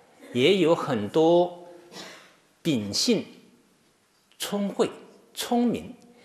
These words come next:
也想啊，向上啊，走向上光明的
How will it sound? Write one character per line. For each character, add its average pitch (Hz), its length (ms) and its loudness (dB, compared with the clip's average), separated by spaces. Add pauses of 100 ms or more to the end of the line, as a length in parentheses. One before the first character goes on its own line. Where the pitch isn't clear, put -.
(200)
也 151 260 4
想 123 600 0 (420)
啊， 101 540 -8
向 190 440 2
上 - 380 2 (1200)
啊， 107 360 -8 (200)
走 123 400 6
向 180 440 2
上 135 440 0
光 226 260 8
明 117 380 -2
的 - 340 -2